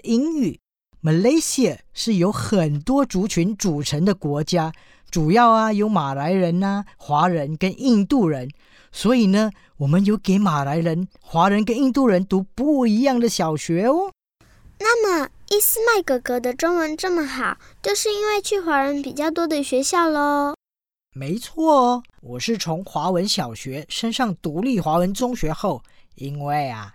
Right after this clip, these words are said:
Speaker 1: 成绩不错，加上我很喜欢中文，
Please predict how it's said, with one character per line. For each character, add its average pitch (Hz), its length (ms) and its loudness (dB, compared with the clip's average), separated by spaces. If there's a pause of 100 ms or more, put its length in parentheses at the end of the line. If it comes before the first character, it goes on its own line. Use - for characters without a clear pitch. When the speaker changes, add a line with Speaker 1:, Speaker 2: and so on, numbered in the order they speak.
Speaker 1:
成 147 500 -8
绩 240 240 0
不 147 220 -8
错， 165 340 -4 (300)
加 175 180 0
上 170 340 -2
我 123 120 -12
很 185 220 -4
喜 180 160 -2
欢 208 200 0
中 226 300 -4
文， 147 240 -4